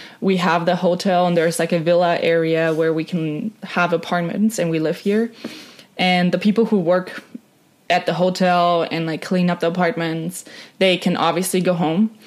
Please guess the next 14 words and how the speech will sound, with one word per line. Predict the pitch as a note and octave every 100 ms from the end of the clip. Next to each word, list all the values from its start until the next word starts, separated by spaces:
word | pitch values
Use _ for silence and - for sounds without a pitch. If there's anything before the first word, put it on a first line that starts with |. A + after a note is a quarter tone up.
| - - - -
Um, | F#3 F3+ F3 F3
but | E3+ F3+
everyone | F3 F3+ F3 E3+
has | F3 E3+
to | E3+
go | E3 D#3+
through | D#3 - D#3+ D#3
very | D#3+ D#3+ D#3+
strict | - D#3+ -
protocols | - D#3+ E3 E3 D3
of | D3 -
testing | F3 E3 - E3 E3 E3 -
and, | D#3+ E3 E3+ - -
um, | - E3+ E3 E3 E3